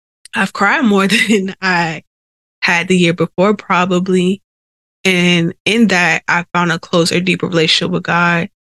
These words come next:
And I mean, I could literally be driving to work and I'll just start praying, like, God, I don't, you know,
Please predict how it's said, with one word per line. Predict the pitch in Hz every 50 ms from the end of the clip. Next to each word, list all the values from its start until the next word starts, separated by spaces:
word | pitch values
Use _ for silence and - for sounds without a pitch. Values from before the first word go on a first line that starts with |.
| _ _ _
And | 185 180 180
I | 180
mean, | 185 180 170 170
I | 185
could | - - 180 180
literally | 185 185 180 175
be | 175 180 170
driving | - 175 175 170 170 175 170
to | - - 180
work | 180 180 165 -
and | 170 170
I'll | 175 180
just | 180 180 - -
start | - 165 170 160 -
praying, | - - 214 254 294 285 254 233 208 202 196 _ _ _ _ _ _ _ _ _ 190
like, | 185 180 175 175 175 - _ _ _ _ _ _ _ _ _ _ _ _ _ _ _ _ _ _ _ _ _ _ -
God, | - 190 190 185 170 - -
I | 254 285 294
don't, | 254 226 - - - -
you | 254 277 277
know, | 226 196 180 165 175 175 175